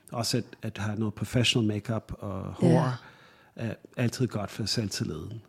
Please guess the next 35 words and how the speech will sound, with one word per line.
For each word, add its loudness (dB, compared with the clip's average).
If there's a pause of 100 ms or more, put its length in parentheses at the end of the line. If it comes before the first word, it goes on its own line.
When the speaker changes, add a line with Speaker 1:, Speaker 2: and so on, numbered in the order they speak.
Speaker 2:
Ja, 10
præcis. 0
Så 2
man 6
allerede 6
går 6
ind 4 (340)
i 6
fotoshootet 4
med, 6
øh, -2 (460)
med 8
boostet 0
selvtillid. 2
Altså -2
ligesom 4
når 6
man 4
har 2
gjort 0 (260)
noget 6
ud 4
af 0
sig -4
selv 2
op -2
til 0
en 4
fest 0
eller 0
et -4
bryllup, 4
ikke? 4
Speaker 1:
Præcis. 0
Speaker 2:
Ja. 0